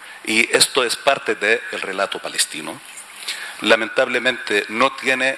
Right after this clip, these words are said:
la misma acogida que el otro relato, porque simplemente para mencionar un ejemplo, Ana Frank, todo el mundo en todas partes conoce la historia de Ana Frank.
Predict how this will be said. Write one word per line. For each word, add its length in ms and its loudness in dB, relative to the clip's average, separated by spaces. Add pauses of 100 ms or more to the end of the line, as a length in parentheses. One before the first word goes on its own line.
la 160 2
misma 400 2
acogida 640 -2
que 380 0 (640)
el 160 -2
otro 300 2
relato, 540 -2 (400)
porque 440 0 (880)
simplemente 560 4
para 200 0
mencionar 540 2
un 140 0
ejemplo, 420 -2 (180)
Ana 180 6
Frank, 320 -2 (760)
todo 180 6
el 60 0
mundo 400 -6 (840)
en 120 -4 (100)
todas 260 4
partes 440 2
conoce 400 2
la 80 -2
historia 360 -2
de 100 -2
Ana 140 -6
Frank. 220 -6